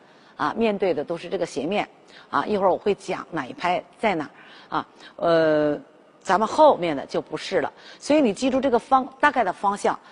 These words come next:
我们就不会出问题了。好，那我们向后转，先说第一二个八拍。刚才上一节结束的时候呢，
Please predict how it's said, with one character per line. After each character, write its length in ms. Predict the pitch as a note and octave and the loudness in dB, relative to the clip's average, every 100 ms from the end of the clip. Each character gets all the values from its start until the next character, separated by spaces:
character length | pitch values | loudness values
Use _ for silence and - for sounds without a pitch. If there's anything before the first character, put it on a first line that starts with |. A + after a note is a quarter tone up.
| - | -20
我 140 | - D3 | -6 -6
们 100 | D#3 | -2
就 140 | G3 | -4
不 100 | E3 | -2
会 140 | F3+ F#3 | -4 -4
出 320 | - G3+ F#3 - | -2 -2 -4 -2
问 160 | B3+ | -2
题 140 | D#3+ C#3 | -2 -4
了。 120 | A#2+ - - - | -6 -10 -20 -8
好， 220 | - F3+ - | 0 0 0
那 140 | A#3+ B3 | 0 2
我 120 | F#3+ | 4
们 240 | E3+ G#3 - - _ _ | 2 0 -2 -18 _ _
向 180 | - G#3+ | -10 -6
后 120 | G3+ | -4
转， 160 | E3 - | -6 -6
先 240 | - B3+ | -2 -2
说 320 | B3 B3 B3 A#3+ - - - _ _ _ _ _ _ _ _ _ - - | 2 2 2 0 -16 -20 -20 _ _ _ _ _ _ _ _ _ -20 -16
第 180 | - A#3 | -4 -2
一 160 | G#3+ C#4 | 2 4
二 160 | C#4 | 4
个 80 | E3 | 2
八 180 | D#3 E3+ | 2 2
拍。 240 | E3+ F3 - - - - | 2 0 -2 -12 -18 -6
刚 140 | D4+ | 0
才 80 | D#4+ | 0
上 300 | - F#4+ F4+ | 4 2 4
一 80 | C#4+ | 2
节 180 | A#3+ | 4
结 220 | A#3 F#3 G#3 | 4 4 0
束 160 | D4 | 0
的 80 | B3 | -2
时 80 | G#3 | 0
候 100 | G3 | 0
呢， 160 | F#3 | 0